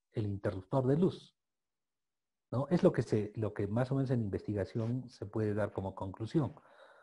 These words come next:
porque parece que el niño comenzó a palpar las paredes y metió la mano a la caja de media tensión, ¿no? Metió la mano a la me-, a la caja de media tensión y se electrocutó el niño.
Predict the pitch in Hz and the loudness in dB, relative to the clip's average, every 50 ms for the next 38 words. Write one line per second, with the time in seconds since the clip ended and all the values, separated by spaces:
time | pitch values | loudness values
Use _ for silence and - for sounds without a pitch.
0 | - - _ _ _ - 117 107 104 110 110 120 123 147 147 143 135 127 127 139 | -20 -20 _ _ _ -4 -2 0 0 0 2 0 2 2 0 2 2 2 2 2
1 | 147 151 160 156 151 127 104 107 101 - - 123 123 - 123 117 113 - - 120 | 2 4 2 2 2 2 0 0 -2 0 0 0 2 4 4 4 4 4 4 4
2 | 117 120 117 123 120 117 - - 143 131 127 120 117 123 170 190 - - - _ | 4 4 4 0 -2 0 4 6 6 8 8 8 8 6 6 4 0 -4 -20 _
3 | _ - 107 95 95 95 92 - - 113 107 107 113 110 101 104 110 110 110 110 | _ -8 -6 -6 -4 -6 -6 -2 0 0 2 4 4 4 4 4 2 2 2 2
4 | 113 127 135 - - - - 92 90 90 85 - - 101 101 101 - - 135 156 | 0 0 -2 -4 -6 -4 -2 0 0 0 0 0 2 2 2 2 2 2 0 0
5 | 156 - _ _ _ _ - 101 92 95 98 95 95 92 - - 87 80 - - | 0 -2 _ _ _ _ -6 -6 -4 -2 -2 -2 -2 -2 -4 -4 -10 -10 -10 -14
6 | - - - _ _ _ _ _ _ _ _ _ _ _ _ _ _ _ _ - | -20 -20 -20 _ _ _ _ _ _ _ _ _ _ _ _ _ _ _ _ -4
7 | 110 101 117 151 - - - _ _ _ _ _ _ _ - 104 92 - - 131 | 0 2 2 2 2 -2 -16 _ _ _ _ _ _ _ -6 -4 -2 2 6 6
8 | 127 123 127 120 120 127 135 135 135 123 113 107 101 107 120 120 113 113 101 95 | 8 10 8 8 8 8 8 8 8 8 8 8 6 6 4 4 4 6 6 6
9 | - - 135 131 - 139 127 127 135 135 143 139 139 151 156 156 151 - 180 196 | 6 6 4 4 6 4 4 6 6 8 8 6 6 6 4 6 6 8 8 8
10 | 208 208 208 117 101 - 110 95 98 92 - - 101 95 92 101 98 - 101 95 | 8 6 2 -2 0 0 0 0 0 -2 -2 -2 -2 -2 -2 -4 -4 0 0 0
11 | 92 85 85 82 85 85 | 0 -2 -6 -6 -8 -12